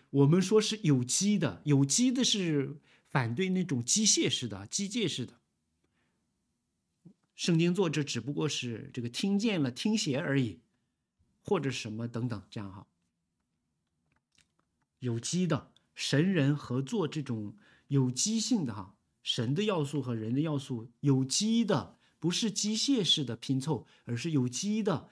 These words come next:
甚至我们都分不清到底哪个部分是圣灵做工。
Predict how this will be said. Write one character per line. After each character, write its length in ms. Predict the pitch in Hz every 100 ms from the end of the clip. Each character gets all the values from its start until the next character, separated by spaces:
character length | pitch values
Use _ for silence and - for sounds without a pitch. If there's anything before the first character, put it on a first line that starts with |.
| _
甚 220 | - 233
至 80 | 190
我 180 | 165 113
们 100 | 127
都 140 | 175
分 220 | 147 202
不 100 | 196
清 400 | 180 - 143 135 - _ _
到 280 | 196 202 190
底 420 | - 143 120 113 - _ _ _
哪 260 | 135 113
个 80 | 113
部 140 | 156 208
分 120 | 147
是 120 | 143
圣 200 | 135 165
灵 140 | 120
做 160 | 123 127
工。 240 | 113 98